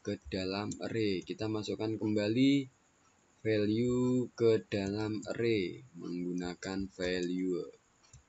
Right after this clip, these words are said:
seperti ini. Kita coba menggunakan echo, apakah mau? Seharusnya kalau ini benar, ini ti-, akan menjadi error,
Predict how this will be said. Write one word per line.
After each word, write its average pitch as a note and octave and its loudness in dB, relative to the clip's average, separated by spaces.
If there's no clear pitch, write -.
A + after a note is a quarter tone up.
seperti - -14
ini. A#2 -2
Kita G2 0
coba A2 2
menggunakan G#2+ 2
echo, G#2 0
apakah - 4
mau? F#2 -2
Seharusnya F#2+ -4
kalau F2 -4
ini F2 -2
benar, F#2+ -6
ini G#2 -4
ti-, F2 -4
akan F#2+ -2
menjadi E2+ -4
error, E2+ -6